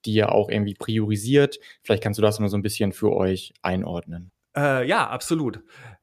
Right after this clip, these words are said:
Speaker 2: Amazon ist für Edding ein Kunde und auch ein sehr wichtiger Kunde, weil Amazon hat auch eine große Reichweite. Das brauche ich hier im Podcast mit Sicherheit auch niemandem zu erzählen.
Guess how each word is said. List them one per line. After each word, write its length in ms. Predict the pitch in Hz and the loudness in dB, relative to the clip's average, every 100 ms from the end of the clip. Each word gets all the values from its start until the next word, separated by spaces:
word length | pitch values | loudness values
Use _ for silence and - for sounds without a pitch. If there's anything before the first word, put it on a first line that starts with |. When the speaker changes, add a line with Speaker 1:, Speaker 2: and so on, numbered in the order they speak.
| _ | _
Speaker 2:
Amazon 540 | 127 151 151 - 165 - | 0 0 0 0 -2 -2
ist 140 | - | -6
für 140 | - 107 | -10 -10
Edding 280 | 113 107 - - | -6 -8 -10 -6
ein 220 | 113 143 | -4 -2
Kunde 300 | - 208 208 | -2 -2 -4
und 180 | - - | -8 -12
auch 140 | 113 | -10
ein 220 | 120 113 | -8 -6
sehr 420 | 107 104 95 101 _ _ _ - | -4 -4 -4 -10 _ _ _ -12
wichtiger 500 | 110 127 - 165 160 | -4 -2 0 0 0
Kunde, 380 | 165 165 180 131 | -2 -2 0 -4
weil 100 | 120 | -6
Amazon 580 | 117 123 123 - 120 113 | -4 -4 -4 -8 -8 -8
hat 140 | - | -12
auch 120 | 95 | -10
eine 120 | 107 | -8
große 400 | 101 104 110 104 | -4 -4 -2 -4
Reichweite. 580 | 87 101 - 135 - - - | -6 -6 0 0 2 -2 -4
Das 180 | 107 | -10
brauche 320 | - 101 104 113 | -8 -8 -8 -10
ich 180 | - - | -12 -18
hier 260 | - - 139 | -10 -4 -4
im 120 | 113 | -4
Podcast 440 | 120 - 123 - | -6 -6 -6 -2
mit 120 | 127 | -4
Sicherheit 400 | - 117 107 107 | -4 -8 -8 -6
auch 240 | 113 117 - | 0 0 4
niemandem 340 | 151 156 156 | 4 4 2
zu 140 | 156 147 | 0 -6
erzählen. 420 | 151 165 160 | -4 0 0